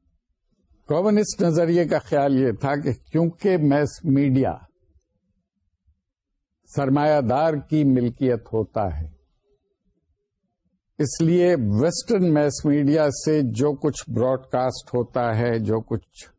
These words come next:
اخبارات میں چھپتا ہے، جو کچھ کتابوں میں شائع ہوتا ہے، فکشن میں، لٹریچر میں، جو کچھ فیشن انٹروڈیوس ہوتے ہیں، وہ سب سرمایہ دار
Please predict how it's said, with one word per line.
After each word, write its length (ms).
اخبارات 720
میں 80
چھپتا 600
ہے، 200
جو 200
کچھ 300
کتابوں 520
میں 140
شائع 360
ہوتا 440
ہے، 200
فکشن 460
میں، 200
لٹریچر 640
میں، 240
جو 200
کچھ 280
فیشن 440
انٹروڈیوس 800
ہوتے 340
ہیں، 300
وہ 240
سب 220
سرمایہ 560
دار 300